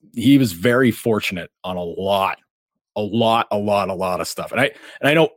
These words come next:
I know Bills fans are getting, are like, "Well, Matt Milano had a pick six." Yes,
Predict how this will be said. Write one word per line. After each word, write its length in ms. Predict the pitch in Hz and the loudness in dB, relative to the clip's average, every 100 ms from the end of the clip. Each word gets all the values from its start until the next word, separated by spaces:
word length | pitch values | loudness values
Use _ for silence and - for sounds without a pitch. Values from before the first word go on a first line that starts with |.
| - | 2
I 200 | 147 143 | 4 6
know 220 | 143 135 - | 6 4 0
Bills 200 | 131 135 | 2 2
fans 220 | - 120 107 | 2 2 2
are 80 | |
getting, 360 | 104 110 104 87 | 0 -2 -4 -6
are 140 | 113 107 | -4 -2
like, 200 | 104 92 | -2 0
"Well, 280 | 123 160 151 | 2 2 2
Matt 260 | 147 160 151 | -2 -2 -2
Milano 420 | 143 147 131 113 | -4 -2 0 0
had 140 | 113 | 0
a 40 | 95 | -2
pick 200 | 110 87 | -8 -8
six." 260 | 98 87 _ _ | -10 -12 _ _
Yes, 460 | 180 208 - - | 0 0 -4 -16